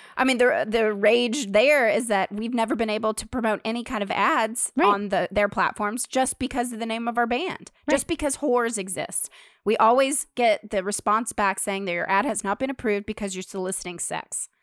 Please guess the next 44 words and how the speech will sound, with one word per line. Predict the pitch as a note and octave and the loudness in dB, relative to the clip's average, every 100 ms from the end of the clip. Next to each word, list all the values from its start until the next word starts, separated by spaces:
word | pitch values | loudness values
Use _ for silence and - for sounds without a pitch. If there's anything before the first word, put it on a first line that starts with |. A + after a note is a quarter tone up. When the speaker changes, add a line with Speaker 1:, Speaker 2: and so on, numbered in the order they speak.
| _ B3 | _ -2
Speaker 2:
Like, | A#3+ | -2
w-, | G3+ - | -2 -2
have | C4+ C4 | 2 6
you | B3+ | 6
watched | A3+ C4+ D#4+ - - - | 6 4 4 -2 -10 -2
what | C4 | 0
we | C#4 B3 | 2 0
put | - D4 | 2 2
on | C#4 C#4 E4 | 2 2 2
there? | |
You're | C#4 C#4 | 2 2
clearly | - G#4 D#4+ | 2 2 4
not | C#4 G#3+ | 2 0
looking | A3 D4 - B3 | 0 0 2 0
at, | A#3 - - | 0 -4 0
so | F#4+ | 4
that's | G4 B4 F4 | 4 4 2
another | E4 A#3 G#3+ | 2 2 0
interesting | - A3 G#3 | -2 -2 -4
thing | G3+ G#3 C4+ - | -2 -4 -4 -4
because, | C#4 D#4 C4 G3+ | 0 2 2 -2
Speaker 1:
<laughs> | - | -2
Speaker 2:
uh, | C#4 C4+ B3+ B3+ | 4 6 6 2
Mark | B3+ C4 E4 | 2 4 4
Zuckerberg | - F4 C4+ B3+ A3+ | 0 0 2 0 0
loves | A3+ G#3+ G#3+ A3+ D4 E4+ E4+ E4 D#4+ D#4 D#4 | -2 0 2 4 6 8 8 8 8 6 2
to | D#4 | -2
talk | - B3+ A#3 | 2 0 2
about | G#3 F#3+ | 0 0
how | G#3 | 0
he | G#3 | 0
doesn't | A3 | 0
wanna | G#3 F#3+ | -2 -2
censor | - A3+ C4+ C4+ G#3+ | -2 2 4 4 0
anybody, | F3 E3 D#3+ D3+ G3+ - - D#4+ | -2 -4 -6 -6 -6 -8 -4 4
and | D4 | 4
yet | C4 | 4
he | - E4 | 2 2
has | C4 | 4
done | C4 A#3+ A#3+ | 4 6 6
nothing | C4 C#4 B3+ | 4 4 0
but | G#3+ - | 0 -2
censor | G#3 G#3+ G3 F#3 | -2 0 -2 0
us | A#3 B4 - | 0 0 -4